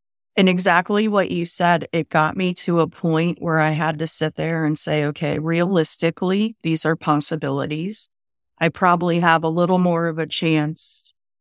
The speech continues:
to have some of these things happen than a typical person that wasn't involved in what I was." And then found steps to start chipping away at that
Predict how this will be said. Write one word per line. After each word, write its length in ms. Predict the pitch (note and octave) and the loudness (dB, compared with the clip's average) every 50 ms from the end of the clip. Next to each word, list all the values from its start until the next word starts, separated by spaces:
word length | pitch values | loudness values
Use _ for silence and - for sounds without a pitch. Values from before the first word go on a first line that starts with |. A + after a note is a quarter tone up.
| _ _ _ - | _ _ _ -10
to 180 | - G3 F#3 F#3 | -4 -2 0 2
have 320 | F3+ E3+ D#3 E3+ E3 - | 2 2 2 2 0 -2
some 240 | - - F3 E3 E3 | -2 0 0 2 2
of 80 | D#3+ | 0
these 180 | D#3 D#3+ D#3+ - | 0 -2 -4 -4
things 280 | - E3 E3 E3 D#3+ - | -2 -2 -2 -2 -2 -2
happen 400 | E3 D3+ D3 D3 - E3 E3+ F3 | -2 -2 -2 0 0 0 2 2
than 120 | E3+ D#3 | 2 2
a 60 | D3+ D3 | 0 0
typical 580 | - - E3+ D3 - D#3+ D#3 - E3 D3 C#3+ | 0 -2 -2 -2 0 -2 0 0 0 0 0
person 540 | - - - F3 F#3+ E3 - C#3 C3+ C#3+ D3+ | 0 -2 -2 -2 -2 -2 -4 -4 -2 -2 0
that 140 | D#3 D3+ C#3 | -2 -2 -2
wasn't 340 | C#3+ D3+ D3+ D3 - D#3 D3 | -2 -2 -2 -2 -2 -2 -2
involved 480 | D3 C#3+ C#3+ D3+ C#3+ C#3 D3 D3+ D3 - | -2 0 0 0 0 0 -2 -4 -4 -2
in 160 | D3 C#3+ D3 | -2 0 0
what 140 | C3+ C#3 C3+ | 0 -2 -4
I 140 | C3+ B2+ | -6 -6
was." 520 | B2 C3+ D#3 E3 C#3+ D3 D#3+ D#3+ D#3+ - - _ _ _ _ _ _ _ _ _ _ _ _ _ | -4 -2 -2 -2 -2 -4 -6 -8 -8 -10 -12 _ _ _ _ _ _ _ _ _ _ _ _ _
And 200 | - F3+ F3+ F3+ | 2 4 6 6
then 460 | F3+ F3+ F#3 F3+ F3+ F3+ F3 F3 E3 - _ _ _ _ _ _ _ _ _ _ _ _ _ _ _ _ _ _ _ - | 6 6 6 4 4 2 2 0 -2 -4 _ _ _ _ _ _ _ _ _ _ _ _ _ _ _ _ _ _ _ -20
found 420 | - - - G#3+ G3+ G#3 G#3 G3+ F3+ | -8 -2 0 2 2 2 2 0 -2
steps 680 | - - - - - F3 D3+ C#3+ - - - - - - | -4 -8 -10 -4 -2 -2 -2 -2 -4 -6 -10 -10 -10 -10
to 160 | - - - | -8 -6 -6
start 380 | E3+ - - - E3+ B2 D#2 - | -6 -4 -2 -2 -2 -2 -2 -4
chipping 440 | - - - F#3 E3+ - E3+ D3+ D#3 | -4 -2 0 0 0 2 2 2 0
away 340 | D3+ C#3 D3+ D3 D3 C#3 C3+ | 0 0 0 0 -2 -2 -4
at 140 | C#3 - | -6 -8
that 260 | - C3 - - - | -10 -10 -10 -10 -10